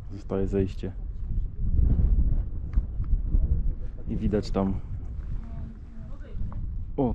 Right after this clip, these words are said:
tam schronisko, do którego może dojdziemy dzisiaj. No, po tej stronie zejście wygląda tak. My tu dalej tą feratką.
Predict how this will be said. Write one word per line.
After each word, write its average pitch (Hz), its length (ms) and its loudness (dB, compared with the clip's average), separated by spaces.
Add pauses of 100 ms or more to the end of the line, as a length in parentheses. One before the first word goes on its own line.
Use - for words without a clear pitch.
tam 101 200 0 (320)
schronisko, 98 680 2 (1120)
do 101 140 0
którego 95 340 0
może 95 200 0
dojdziemy 90 440 -2
dzisiaj. - 240 -6 (2500)
No, 139 220 4
po - 60 0
tej 110 180 4
stronie 107 420 2 (180)
zejście 104 480 -2
wygląda 98 500 0
tak. - 400 -8 (960)
My 95 200 -2
tu 104 140 -2
dalej 95 300 0
tą 95 180 -4
feratką. 98 600 -2